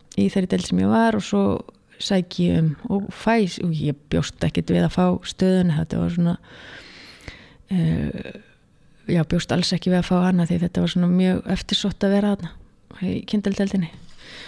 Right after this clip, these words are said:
Og fer svo yfir og fær stöðuna og fer yfir og þar byrja ég og er svona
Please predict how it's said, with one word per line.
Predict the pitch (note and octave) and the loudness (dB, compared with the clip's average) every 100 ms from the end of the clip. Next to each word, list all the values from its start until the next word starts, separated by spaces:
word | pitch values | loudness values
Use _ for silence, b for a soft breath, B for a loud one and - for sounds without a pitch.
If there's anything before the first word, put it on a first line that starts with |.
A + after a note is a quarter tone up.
| B | B
Og | - F#3 | -4 -2
fer | - A#3 | 0 -2
svo | - F3 | 0 0
yfir | F#3+ G3+ B3+ - - - | 0 0 -4 -6 -16 -14
og | G3 | -4
fær | G#3 G3 | 0 0
stöðuna | - F#3 G3 A3 | 0 2 2 2
og | |
fer | - G3+ | 2 0
yfir | F3+ E3 E3 F3+ | 2 0 0 -2
og | F3+ | -2
þar | G3+ G#3+ A3+ | 0 2 0
byrja | - A#3+ A#3+ | 0 2 4
ég | A3+ A3 | 2 2
og | G#3+ G#3+ | 2 2
er | |
svona | G#3 A3 G#3+ | 0 2 2